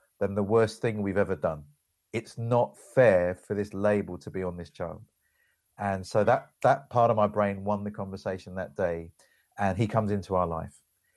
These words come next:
He's three years old. He's had eight different family placements already. He has speech delay because he doesn't know who he is or where he is in the world because he's not had a secure enough relationship to flourish. So is it any wonder that he might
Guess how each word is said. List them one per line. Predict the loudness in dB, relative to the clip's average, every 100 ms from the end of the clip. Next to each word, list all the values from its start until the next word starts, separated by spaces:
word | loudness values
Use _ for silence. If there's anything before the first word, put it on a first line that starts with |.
| _ _
He's | -6 -6 -10 _
three | -2 2 4
years | 4 2 2 4
old. | 2 0 -8 _ _ _ _ -8
He's | -4
had | 0 -2 -4 2
eight | 4 4 0 -14 -16 -8
different | 0 0 0 -4 -4 -6
family | -2 0 2 0 -4 -4
placements | -2 -2 -2 -8 -14 -14 -10
already. | -6 -4 -4 -8 -16 _ _ _ -4
He | 2
has | 2 0
speech | -6 0 0 0 -6
delay | -2 2 2 0 -4 -12 -12
because | -8 -6
he | 0
doesn't | 0 0
know | 0 2
who | 4 4
he | 4 4
is | 4
or | 2
where | 2 2
he | 2
is | -2
in | -6
the | -2
world | -2 -2
because | -6 -8
he's | -8
not | -8 -6
had | -6 -6 -8 _ _
a | -16
secure | -10 -10 -4 0 0
enough | 0 -2
relationship | 0 0 -2 -8 -6 -6 -8 -14
to | -12
flourish. | 0 2 2 -2 -14 _ _ _ _ _ _
So | -2 0
is | 0 -2
it | 0
any | 0 0
wonder | 0 0 0
that | -4
he | -6
might | -4 -4 -6